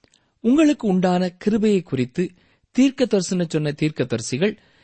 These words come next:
இந்த ரட்சிப்பை குறித்து கருத்தாய் ஆராய்ந்து பரிசோதனை பண்ணினார்கள்.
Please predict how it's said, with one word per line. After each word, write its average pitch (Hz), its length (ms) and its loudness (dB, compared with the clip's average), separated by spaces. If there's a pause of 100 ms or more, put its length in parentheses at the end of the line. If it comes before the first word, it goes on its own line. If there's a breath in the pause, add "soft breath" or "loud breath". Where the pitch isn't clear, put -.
(120)
இந்த 185 240 2
ரட்சிப்பை 226 480 0
குறித்து 156 400 -2 (380)
கருத்தாய் 202 580 0 (200)
ஆராய்ந்து 208 640 0
பரிசோதனை 185 640 -2
பண்ணினார்கள். 107 640 -4